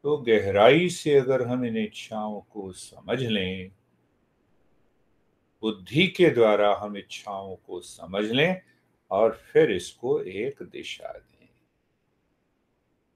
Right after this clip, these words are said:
तो अब इच्छाओं में पहली बात समझनी है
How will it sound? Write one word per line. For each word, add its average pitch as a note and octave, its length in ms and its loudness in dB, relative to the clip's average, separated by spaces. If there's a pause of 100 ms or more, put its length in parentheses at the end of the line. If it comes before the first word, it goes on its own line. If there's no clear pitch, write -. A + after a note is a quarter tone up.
(560)
तो D3 80 0
अब C#3+ 60 -4
इच्छाओं E3+ 420 0
में E3 160 0
पहली F2+ 380 -2
बात - 360 -12
समझनी A#2 580 -10
है D3 360 -2